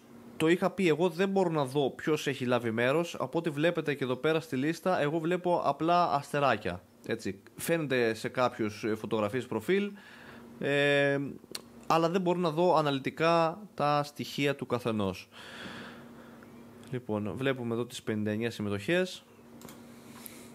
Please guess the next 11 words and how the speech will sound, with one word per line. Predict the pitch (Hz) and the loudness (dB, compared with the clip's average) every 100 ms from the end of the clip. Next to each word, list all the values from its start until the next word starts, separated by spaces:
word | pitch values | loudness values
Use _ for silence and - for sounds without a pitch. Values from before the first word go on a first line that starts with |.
| - - - - - - - - - | -20 -20 -20 -18 -18 -18 -20 -20 -10
και | - 147 170 175 - | -4 0 2 0 -4
ήρθε | - 160 - 156 151 - | -4 -4 -4 -2 -2 -2
η | 123 | -2
ώρα | 120 131 143 160 160 - - | 0 2 2 0 -2 -8 -14
για | 123 - 127 147 - - | -10 -4 -2 0 -4 -8
την | 139 139 139 | -6 -4 -6
κλήρωση. | - 127 123 98 - 87 - - - - - - - | -4 0 0 0 -4 -8 -8 -18 -20 -16 -16 -16 -4
Ε, | 110 113 110 107 104 101 | 0 2 2 2 2 2
χρησιμοποίησα | 98 117 110 120 113 131 170 175 | 0 -2 -2 -2 0 2 0 0
την | 147 | -2
πλατφόρμα | 131 - - 151 156 147 123 107 98 | -2 -2 -2 0 2 2 2 2 -2